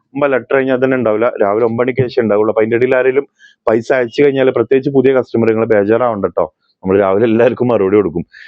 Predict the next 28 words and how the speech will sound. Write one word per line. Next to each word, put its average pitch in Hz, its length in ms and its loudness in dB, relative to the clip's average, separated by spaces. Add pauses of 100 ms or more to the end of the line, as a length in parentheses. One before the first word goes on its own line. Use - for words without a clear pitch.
(120)
കാരണം 104 280 -4
ഇന്നൊക്കെ 117 320 0 (200)
ഭയ-, 87 380 -4
ഒരുപാട് 101 440 0
ആള് 127 160 0
ഭയങ്കരമായിട്ട് 123 600 0 (480)
പറഞ്ഞിട്ടുണ്ടായിരുന്നു. 113 760 0
അപ്പൊ 101 160 0
അവർക്ക് 110 200 -2
അറിയാത്തോണ്ടാണ്, 117 720 -2 (440)
നിങ്ങൾ 113 200 -2
എന്താണ് 117 320 0
റീപ്ലൈ 110 320 0
തരാത്ത, 117 360 0
ഉച്ചക്ക് 113 360 0
കണ്ടില്ല 113 340 0
എന്നൊക്കെ 113 240 -2
പറഞ്ഞിട്ട് 113 320 -2
കുറേ 104 160 2 (120)
വിഷയം 113 360 0
ഉണ്ടായി. 92 220 0 (420)
അപ്പൊ 87 200 -4
നമ്മൾ 101 220 -2
ഭക്ഷണം 113 340 -2
കഴിക്കാൻ 123 280 -2
പോയപ്പോ 127 240 0
സമയത്ത് 127 420 -2
ഫോണ് 123 340 0